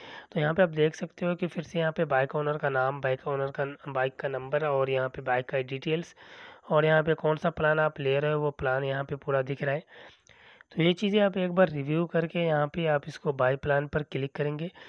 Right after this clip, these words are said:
तो बाय प्लान पे क्लिक करने से पहले मैं आपको एक चीज़ दिखाना चाहता हूँ, जो कि सेवन हंड्रेड कुछ रुपीज़ का जो है वो प्लान था और अभी आप देख सकते हो कि फाइनल पेमेंट जो मैं करने जा रहा हूँ वो नाइन हंड्रेड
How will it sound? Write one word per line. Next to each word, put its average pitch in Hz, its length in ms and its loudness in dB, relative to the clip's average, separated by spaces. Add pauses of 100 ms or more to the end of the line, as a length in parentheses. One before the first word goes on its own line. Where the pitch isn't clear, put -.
(280)
तो 190 60 -2
बाय 147 200 10
प्लान 220 540 2
पे 208 100 2
क्लिक 180 260 -2
करने 190 240 -2
से 196 120 -4
पहले 180 200 0
मैं 175 140 0
आपको 165 240 0
एक 170 100 -2
चीज़ 170 240 -4
दिखाना 151 320 -4
चाहता 156 260 -6
हूँ, 160 140 -4
जो 147 120 -4
कि 160 100 -6
सेवन 151 340 -6
हंड्रेड 170 380 -6
कुछ - 300 -16
रुपीज़ 151 400 -10
का 156 120 -6
जो 147 140 -6
है 143 180 -2
वो 156 180 -6
प्लान 143 360 -6
था 151 200 -8 (560)
और 160 100 2
अभी 151 260 2
आप 185 120 0
देख 156 280 -4
सकते - 300 -10
हो 160 100 -2
कि 170 100 -6
फाइनल 151 340 -4
पेमेंट 165 380 -4
जो 156 120 -6
मैं 151 120 -6
करने 143 280 -6
जा 143 160 0
रहा 147 120 0
हूँ 160 160 -4
वो 147 80 -6
नाइन 131 280 -8
हंड्रेड 151 300 -10